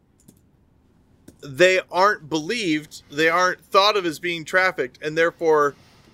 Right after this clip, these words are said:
they lose their lawsuits against people. Anyway, the, the point is, because they were successful with Pornhub, they're now going after OnlyFans. And OnlyFans, as you know, is a,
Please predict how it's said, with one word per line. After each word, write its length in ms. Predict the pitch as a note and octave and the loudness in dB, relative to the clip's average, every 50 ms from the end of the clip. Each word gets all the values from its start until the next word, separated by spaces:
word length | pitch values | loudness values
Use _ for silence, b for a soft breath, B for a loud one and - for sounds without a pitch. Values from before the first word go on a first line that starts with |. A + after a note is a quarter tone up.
| _ _ | _ _
they 140 | - D3 D#3 | 4 4 4
lose 300 | D#3 D3 D#3+ E3 D#3+ - | 4 2 0 -2 -2 0
their 140 | - D#3 C#3+ | 0 0 0
lawsuits 500 | C#3+ D3 C#3+ D3 C#3+ - D3 B2+ A2 - | 0 0 0 0 0 -2 -6 -8 -10 -10
against 320 | B2 B2 A#2+ A2+ A2 - | -12 -12 -12 -12 -12 -10
people. 320 | - A#2+ G#2+ - - A2 G#2+ _ _ _ _ _ _ _ _ _ _ _ _ _ _ _ _ _ _ _ _ _ _ _ _ _ _ _ _ _ _ _ _ _ _ _ | -10 -10 -10 -10 -14 -20 -20 _ _ _ _ _ _ _ _ _ _ _ _ _ _ _ _ _ _ _ _ _ _ _ _ _ _ _ _ _ _ _ _ _ _ _
Anyway, 320 | - G3+ G#3 G3+ F#3 D#3 C#3 | 6 6 8 8 6 2 2
the, 220 | C#3 D3+ F3 F3 | 2 0 -2 0
the 140 | D#3 F3 F#3 | 0 -2 -4
point 280 | - - A3+ A#3+ A#3+ G#3+ | -2 -2 0 2 2 4
is, 300 | F#3+ E3 D3+ C#3 - - | 2 2 0 -2 -6 -10
because 960 | - C#3+ C3 D#3 F#3 F3+ - - - G#3+ A3+ A#3 A3+ A3 G#3+ G#3 F#3 - F3+ D3 | -14 -14 -10 -8 -8 -8 -8 -4 0 0 2 4 2 2 0 -2 -6 -10 -12 -4
they 140 | D#3 F3 F#3 | -2 0 0
were 120 | F#3 F3+ | 0 0
successful 640 | D#3+ - E3+ - - G3+ F#3 F3+ - - F#3+ F#3 F3 | -2 -4 -8 -2 0 0 0 0 0 -2 -4 -4 0
with 320 | D3+ D#3 D3 C#3 - _ | 2 2 2 2 -2 _
Pornhub, 500 | - F#3+ F#3+ F#3+ F#3 E3+ F3 E3+ D#3 D3 C#3 b b b b b b b b _ _ _ | -6 -4 -2 0 0 2 2 0 0 -4 -8 b b b b b b b b _ _ _
they're 340 | - C3+ C3 D3+ E3 E3 D#3+ | -14 0 4 4 4 4 2
now 300 | D#3 D#3+ E3 F3 F#3+ F#3+ | 0 0 2 2 2 2
going 280 | F3 F3+ F#3 F3+ F3 E3+ | 0 -2 -4 -4 -2 0
after 280 | E3+ E3+ E3 - F3 C#3+ | 0 0 0 0 -2 -2
OnlyFans. 1000 | - C#3 D3 D#3 E3 G#3 A3+ A3 - - A3+ A#3 A#3 B3+ B3+ A#3 - - - - _ _ _ _ _ _ _ _ _ _ _ _ _ _ _ _ _ _ _ _ _ _ _ _ _ _ _ | 0 0 -2 -2 -2 -4 -8 -4 -2 -2 -2 -2 -6 -10 -12 -12 -12 -12 -12 -14 _ _ _ _ _ _ _ _ _ _ _ _ _ _ _ _ _ _ _ _ _ _ _ _ _ _ _
And 180 | D#3+ D#3+ D#3+ D#3+ | 0 0 0 2
OnlyFans, 640 | - E3 G3 G#3 G#3+ G3+ F#3+ - G3+ F#3+ F#3+ F#3 D#3 | 0 0 0 0 0 -2 0 2 2 2 2 0 -4
as 160 | F3 E3+ D3+ | -6 -8 -6
you 100 | D#3+ E3 | -8 -4
know, 260 | E3 E3+ E3+ E3+ E3 D#3+ | 0 2 4 4 4 4
is 180 | D#3 D3 B2 | 4 2 2
a, 420 | D#3 D#3 C#3+ C#3+ C#3 C3 B2+ A#2+ | 2 4 4 4 4 2 0 -2